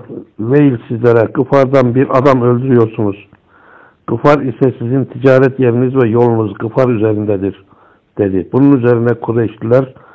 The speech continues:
benden çekildiler. Ertesi gün sabah vakti ben yine mescide gittim ve dünkü gibi yine İslam şehadetini ilan ettim. Onlar da yine, "Kalkın şu sahabeye hücum edin." dediler.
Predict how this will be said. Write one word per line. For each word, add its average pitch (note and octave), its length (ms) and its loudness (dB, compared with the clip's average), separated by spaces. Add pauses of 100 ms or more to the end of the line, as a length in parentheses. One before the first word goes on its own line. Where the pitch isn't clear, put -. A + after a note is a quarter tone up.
(300)
benden A#2+ 400 4 (260)
çekildiler. F#2+ 640 -6 (1200)
Ertesi C#3+ 400 0
gün D3+ 240 2
sabah D3 240 4
vakti C3+ 580 2
ben C3+ 240 4
yine C#3 140 2
mescide B2 460 0
gittim A2 440 -4
ve A#2+ 160 -2
dünkü A#2+ 300 -2
gibi B2+ 400 -4 (540)
yine C#3 340 2 (540)
İslam - 320 4 (160)
şehadetini B2+ 640 2
ilan B2 320 2
ettim. G#2+ 380 -4
Onlar C3+ 380 2
da C3 80 4
yine, B2 300 0
"Kalkın C#3 420 0
şu B2+ 160 -6 (120)
sahabeye C3 380 2
hücum A#2 320 -4
edin." G#2 240 -4
dediler. G2 360 -8